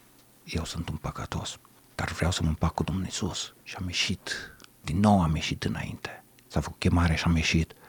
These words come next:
Și am zis: „Doamne, sunt un păcătos,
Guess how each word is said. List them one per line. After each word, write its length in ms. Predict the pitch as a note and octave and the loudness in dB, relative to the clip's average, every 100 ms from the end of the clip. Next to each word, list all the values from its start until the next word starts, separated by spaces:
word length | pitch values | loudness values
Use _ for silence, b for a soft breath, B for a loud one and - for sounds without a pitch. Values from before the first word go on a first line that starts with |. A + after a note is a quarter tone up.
| b b b b b b | b b b b b b
Și 60 | - | -6
am 80 | F2 | -2
zis: 160 | E2 | -4
„Doamne, 600 | - A2 G#2+ G#2+ F#2 F#2 - - _ _ _ _ - | 0 2 4 4 2 0 -6 -20 _ _ _ _ -18
sunt 320 | - F2 C2+ | -10 -6 -4
un 60 | |
păcătos, 840 | - D#2+ - D#2+ G2+ F#2 - - | -4 -6 -6 -6 -4 -6 -8 -14